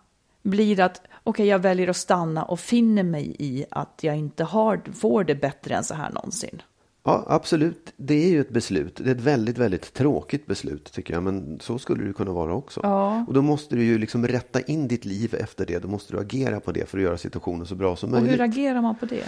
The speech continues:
Speaker 2: Ja, men alltså, att finna sig i det. Hur, du måste ju ändå försöka skapa en så bra situation som möjligt i det. Det blir inte roligare än så här, men det ska åtminstone bli så roligt då.
Speaker 1: Mm.
Speaker 2: Och, och liksom
Speaker 1: Nej,
Speaker 2: hur
Speaker 1: det,
Speaker 2: man
Speaker 1: det är så, det är det där som är,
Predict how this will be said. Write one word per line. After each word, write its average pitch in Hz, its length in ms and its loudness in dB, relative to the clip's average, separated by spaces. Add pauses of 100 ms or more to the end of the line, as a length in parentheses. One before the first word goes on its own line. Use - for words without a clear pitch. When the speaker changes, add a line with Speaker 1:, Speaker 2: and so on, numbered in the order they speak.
Speaker 2:
Ja, 175 180 6
men 190 360 4 (280)
alltså, 156 380 4
att 127 200 -4
finna 170 460 2
sig 143 380 4
i 113 40 4
det. 117 240 8 (580)
Hur, 156 420 4 (420)
du 151 120 4
måste 160 260 2
ju 175 60 8
ändå 143 180 4
försöka 147 280 0
skapa 131 600 2
en 131 220 2
så - 160 -4
bra 120 280 4
situation 160 580 0
som 160 160 -2
möjligt 90 360 0
i - 40 -4
det. - 220 -8 (540)
Det 151 180 2
blir 151 280 6
inte 123 180 4
roligare 101 340 4
än 101 60 -2
så 123 80 -4
här, 113 280 2
men 101 100 -4
det 101 60 -4
ska 107 200 -4
åtminstone 113 320 -2
bli 123 140 0
så 123 300 0
roligt 85 360 -4
då. - 180 -10 (280)
Speaker 1:
Mm. 180 580 -4 (920)
Speaker 2:
Och, 135 200 6
och 156 80 4
liksom 147 200 6
Speaker 1:
Nej, 254 100 10
Speaker 2:
hur - 80 8
Speaker 1:
det, - 60 8
Speaker 2:
man 135 80 8
Speaker 1:
det 330 60 8
är - 40 6
så, - 120 0
det 247 160 4
är 254 40 2
det 269 100 8
där 302 160 4
som 302 180 -2
är, 277 80 0